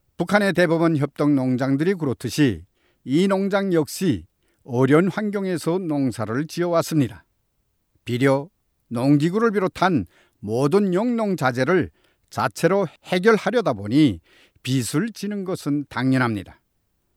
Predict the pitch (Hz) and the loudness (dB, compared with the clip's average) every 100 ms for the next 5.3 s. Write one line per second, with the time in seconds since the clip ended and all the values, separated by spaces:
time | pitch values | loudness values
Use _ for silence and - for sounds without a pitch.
0 | _ _ _ 135 143 139 135 143 139 127 | _ _ _ 0 2 2 2 0 0 0
1 | 131 135 - 160 90 - _ _ _ 147 | 0 0 0 0 0 -8 _ _ _ -8
2 | 156 190 139 90 120 143 196 - 117 135 | -4 -2 -2 -2 -2 0 -2 -2 0 2
3 | 175 226 202 202 - 190 - - 247 214 | 2 0 0 -2 -2 -2 -2 -4 -4 -2
4 | 165 170 135 131 127 147 - 208 214 139 | -2 -2 -2 0 0 -2 -4 -4 2 2
5 | 113 98 | 2 -4